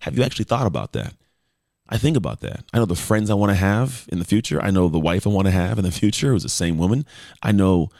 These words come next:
what I wanna be able to experience with my children. I know the way I wanna handle situations when they arise with my kids. I know what kind of career I wanna have. I know how I want to work. I know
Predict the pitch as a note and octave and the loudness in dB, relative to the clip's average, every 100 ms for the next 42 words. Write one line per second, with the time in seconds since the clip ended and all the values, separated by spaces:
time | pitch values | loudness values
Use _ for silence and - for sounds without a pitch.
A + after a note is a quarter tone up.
0 | - - G#2 G2 G#2 G2 E2+ E2+ - G#2 | -18 -2 0 2 2 2 0 -4 -4 -2
1 | G2 E2 D2 - G2 G#2 A2 - G2+ F#2+ | -2 -2 -4 0 2 2 0 -2 0 0
2 | F2 F#2 F#2 F2 C#2 - F#2+ G2 F#2+ F#2+ | 2 0 0 -2 -6 -6 -2 -2 -2 -2
3 | F2+ F2+ G2 G2 E2+ E2 D#2 F#2 D#2+ G2 | 0 2 0 -2 -4 -4 -2 -2 0 -2
4 | G2 - F2 - E2+ E2 - A2+ D3 - | -4 -2 -2 0 -4 -4 -2 -2 -2 -8
5 | - - - - G#2 G#2 F#2+ F2 G#2 F#2 | -12 -20 -20 -6 0 2 4 2 0 0
6 | E2 - - F#2 F#2+ A2 F2 D#2+ F2+ - | -2 -4 -6 0 0 0 -2 -6 -8 -8
7 | - F2 F2+ - F#2 F2+ F2 F2 - E2 | -4 -2 -2 0 0 0 0 -2 -4 0
8 | F2+ G2+ - D#2 F2 E2 | 2 2 0 -4 -2 -2